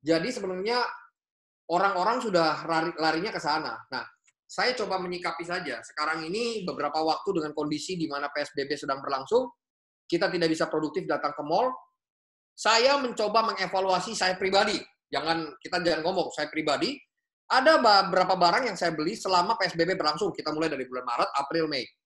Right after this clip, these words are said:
Ternyata waktu saya lihat track record pembelian barang yang saya harus beli, ya, ada beberapa kebutuhan yang harus saya beli, itu lumayan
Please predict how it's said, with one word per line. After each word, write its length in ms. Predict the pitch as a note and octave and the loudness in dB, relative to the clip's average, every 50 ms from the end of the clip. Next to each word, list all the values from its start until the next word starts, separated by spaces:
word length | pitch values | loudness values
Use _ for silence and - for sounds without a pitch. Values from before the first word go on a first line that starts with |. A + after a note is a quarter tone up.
| _ _ _ _ _ _ | _ _ _ _ _ _
Ternyata 400 | - - G#3 A3+ A3+ A#3+ - D#4 | -6 -4 0 0 0 2 2 4
waktu 240 | C#4+ C4+ A3+ B3 A#3 | 2 2 2 0 0
saya 240 | - A3+ G#3+ G3+ G3+ | 2 2 2 2 2
lihat 240 | G3+ G3+ G#3+ G#3+ - - - _ - F#3 | 2 0 0 0 0 -4 -14 _ -6 -6
track 160 | F#3 F3+ F3+ | -4 -2 0
record 400 | F3+ F3+ E3+ - F#3+ G3 G3 F#3 | -2 -2 -2 0 -2 -2 -2 -2
pembelian 320 | E3+ E3 D#3+ D#3+ D#3+ D#3 | -2 0 0 0 2 2
barang 320 | D#3 D3 D3 C#3+ D3 D#3 D3 | 2 2 2 2 0 -4 -6
yang 160 | C#3+ C3+ C#3 | -10 -10 -8
saya 240 | - C#3 C3+ C3+ C3+ | -8 -6 -4 -4 -4
harus 160 | C3 - - | -6 -6 -8
beli, 320 | C3+ C3+ C3 C3 B2+ E3 - _ _ _ _ _ _ _ _ _ | -6 -6 -4 -4 -6 -8 -10 _ _ _ _ _ _ _ _ _
ya, 400 | - B2 A#2+ A#2+ C#3 F#3+ A#3 - | -8 -6 -4 -2 -2 -4 -4 -6
ada 160 | C3 C3+ C#3+ | -6 -6 -6
beberapa 320 | C#3 C3+ C3 C3+ B2+ - C#3 - | -4 -4 -6 -6 -6 -6 -8 -10
kebutuhan 320 | C#3 C3 B2+ - D3 C#3 | -10 -14 -10 -6 -6 -6
yang 160 | C3 B2+ B2+ B2+ | -4 -4 -6 -6
harus 80 | B2+ - C3 - | -8 -10 -18 -16
saya 160 | - - B2+ A#2+ | -10 -8 -6 -4
beli, 320 | D3 F#3 D#3 C3+ - - | -2 -2 -2 -2 -4 -8
itu 240 | - G3+ - E4+ E4 | -10 -8 -2 0 2
lumayan 800 | D#4+ D#4+ D#4 C#4 B3+ A3+ A3 A3 G#3 G#3 G3+ G3+ G3+ G3+ G#3 | 4 4 2 2 0 0 0 0 0 0 0 -2 -4 -6 -10